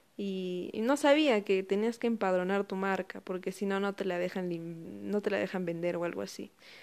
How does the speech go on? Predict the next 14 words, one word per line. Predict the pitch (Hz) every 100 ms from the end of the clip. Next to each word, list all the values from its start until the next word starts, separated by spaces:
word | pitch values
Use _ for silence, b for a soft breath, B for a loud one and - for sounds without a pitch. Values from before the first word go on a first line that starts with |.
| B _
O |
sea, | 208
tienes | 202 220 226
que | 208
pedir | 208 202
permiso, | 208 202 226 233 233 214
tienes | 214 214
que | 214
poner | 196 185 185 190
como | 190 185 -
que | 180 B B B B B _ 202
el | 208 196
tipo | 240 220 220 214
de, | 190 175 180